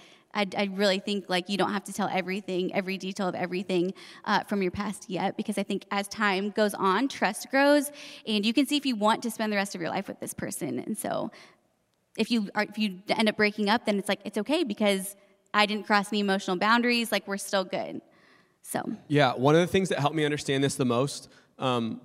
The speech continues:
Speaker 2: my wife just texted me and she said, "No one person is meant to carry every burden for you."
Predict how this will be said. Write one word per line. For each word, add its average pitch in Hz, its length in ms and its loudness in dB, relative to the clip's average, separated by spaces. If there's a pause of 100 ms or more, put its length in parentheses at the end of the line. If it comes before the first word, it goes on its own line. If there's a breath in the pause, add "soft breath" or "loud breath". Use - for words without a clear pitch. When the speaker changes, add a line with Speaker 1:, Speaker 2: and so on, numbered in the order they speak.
(120)
Speaker 2:
my 135 160 0
wife 127 260 2
just - 180 -8
texted 139 220 0
me 131 140 -2
and 123 80 -6
she 135 120 -6
said, 120 200 -4
"No 131 160 0
one 139 180 0
person 131 380 -4
is 120 180 -8
meant 123 160 -4
to - 80 -8
carry 123 380 -2
every 120 240 -2
burden 110 440 -8
for 107 360 -6
you." 98 300 -12